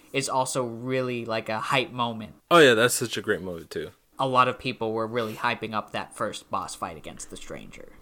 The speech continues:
Speaker 2: What every good game that I've played that actually gets you, like, emotionally involved, like, I think Snake Eater got me, like, the ending is great,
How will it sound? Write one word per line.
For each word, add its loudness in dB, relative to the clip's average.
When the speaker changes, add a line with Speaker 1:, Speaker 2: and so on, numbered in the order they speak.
Speaker 2:
What 10
every 8
good 4
game 6
that 2
I've 6
played -2
that 2
actually 2
gets 2
you, -2
like, 0
emotionally -4
involved, 0
like, -6
I -2
think -2
Snake 4
Eater 2
got 2
me, -6
like, -2
the -4
ending 0
is -4
great, -8